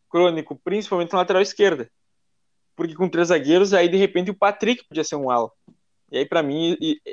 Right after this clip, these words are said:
essa ideia me, me agradava. Na direita, pô, tu tem o Saravia que, que agora tá voltando, que é um cara que se destacou principalmente na parte ofensiva. Então, seria uma ideia legal pel-, pelos laterais.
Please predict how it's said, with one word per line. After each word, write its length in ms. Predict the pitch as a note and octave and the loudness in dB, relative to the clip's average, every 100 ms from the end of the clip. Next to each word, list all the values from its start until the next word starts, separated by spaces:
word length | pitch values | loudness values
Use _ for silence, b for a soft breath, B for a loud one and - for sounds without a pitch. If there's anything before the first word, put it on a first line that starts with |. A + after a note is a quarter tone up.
| - | -2
essa 240 | D3 - | 0 0
ideia 420 | E3+ D3+ E3 F3+ - | 4 4 4 2 0
me, 80 | F#3+ | -2
me 80 | |
agradava. 580 | F#3+ G#3 G#3+ G#3 F#3 B2+ _ _ _ _ _ | 0 2 4 2 0 -4 _ _ _ _ _
Na 120 | E3 | -4
direita, 580 | F3 F#3+ E3+ F#3 A3+ D#3 b _ | -2 2 4 4 4 -2 b _
pô, 100 | F3 | -6
tu 80 | - | -2
tem 120 | F3+ | -2
o 60 | F3+ | 0
Saravia 520 | G3+ F3+ E3+ F#3+ G#3 | 4 4 6 4 0
que, 440 | - G#3 G#3 G3+ - | -4 -6 -4 -6 -2
que 80 | |
agora 380 | G3+ - - F#3 | -4 -2 0 0
tá 80 | F#3+ | 2
voltando, 380 | G3+ G3 F#3 F#3 | 0 0 -2 -4
que 120 | - | -2
é 20 | |
um 80 | G3 | -4
cara 240 | G3 F#3+ G3 | 0 2 0
que 280 | - G3+ - _ | -2 -20 -20 _
se 140 | - | -18
destacou 460 | F#3+ - G#3+ - G3+ | -6 -2 0 2 2
principalmente 440 | A3+ A3 F#3+ G3 | 0 0 0 0
na 80 | F#3 | -2
parte 220 | E3+ D3+ | -2 -2
ofensiva. 460 | - C#3+ - B2 A#2 | -6 -12 -12 -12 -12
Então, 540 | A2+ C3 D3+ E3 C3+ - _ _ _ | -8 -6 -6 -8 -14 -18 _ _ _
seria 220 | D3+ F3 | 0 2
uma 120 | F#3 | 4
ideia 180 | F3+ F#3 | 4 4
legal 280 | F#3 F3 F3 | 6 4 4
pel-, 320 | F#3+ - - | 2 2 -6
pelos 280 | - F3+ F#3+ | -4 -2 2
laterais. 640 | G3 G3 G#3+ G3 F3+ - | 2 4 4 4 2 -2